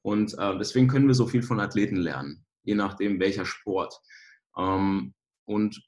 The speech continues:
bei mir ist es ganz genauso. Es ist auch, was ich an meine Mitglieder gerne weitergebe.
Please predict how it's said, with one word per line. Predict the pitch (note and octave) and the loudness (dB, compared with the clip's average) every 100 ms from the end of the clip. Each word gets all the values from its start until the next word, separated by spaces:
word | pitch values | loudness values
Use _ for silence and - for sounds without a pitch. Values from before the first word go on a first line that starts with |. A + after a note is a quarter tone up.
| - | -2
bei | G2 | 4
mir | B2 | 4
ist | C3 | 4
es | B2+ | 2
ganz | A#2 A2+ - | 0 -2 -2
genauso. | G2+ A2 D#3+ D#3 | -4 -4 0 0
Es | B2+ - | 0 -2
ist | - | -4
auch, | G2 G2+ | -4 -2
was | G2+ | -4
ich | G#2+ | -2
an | G2 | -4
meine | F#2+ | -2
Mitglieder | G2+ A2 G#2+ G2+ | -2 -2 0 0
gerne | F2+ F#2+ F#2+ | 0 -2 -2
weitergebe. | F#2+ B2+ C3+ A#2+ A2+ A2+ A2+ A2 A2 | 0 2 4 4 2 2 0 0 -4